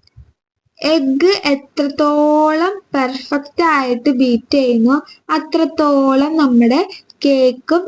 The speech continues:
നല്ല ഹൈറ്റിലും നല്ല സോഫ്റ്റ് ആയിട്ടും വരും. അപ്പോ എഗ്ഗ് ബീറ്റ് ചെയ്യുന്ന സമയത്ത് നന്നായിട്ട് ശ്രദ്ധിച്ച് വേണം നമ്മൾ ബീറ്റ് ചെയ്ത് കൊടുക്കാനായിട്ട്.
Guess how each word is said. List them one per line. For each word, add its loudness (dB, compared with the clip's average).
നല്ല 2
ഹൈറ്റിലും 0
നല്ല 2
സോഫ്റ്റ് -2
ആയിട്ടും -2
വരും. 0
അപ്പോ -2
എഗ്ഗ് 0
ബീറ്റ് 0
ചെയ്യുന്ന 2
സമയത്ത് 0
നന്നായിട്ട് 0
ശ്രദ്ധിച്ച് 0
വേണം 2
നമ്മൾ 4
ബീറ്റ് 0
ചെയ്ത് 2
കൊടുക്കാനായിട്ട്. 2